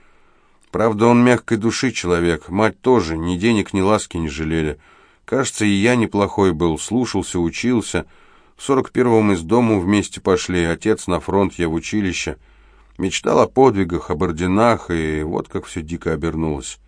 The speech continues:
«Да, это плохо. Война всё». «Война, конечно, но не в одной войне дело», возражает он. «Что-то и во мне сфальшивило. Я-то знаю». Его беда чем-то подкупает.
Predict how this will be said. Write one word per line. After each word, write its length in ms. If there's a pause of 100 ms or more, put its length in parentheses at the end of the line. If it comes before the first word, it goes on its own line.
(640)
«Да, 520 (440)
это 220
плохо. 640 (220)
Война 520
всё». 320 (920)
«Война, 460
конечно, 640
но 300
не 140
в 60
одной 360
войне 360
дело», 340
возражает 640
он. 220 (600)
«Что-то 380
и 60
во 160
мне 300
сфальшивило. 920 (240)
Я-то 360
знаю». 480 (640)
Его 180
беда 540
чем-то 640 (380)
подкупает. 680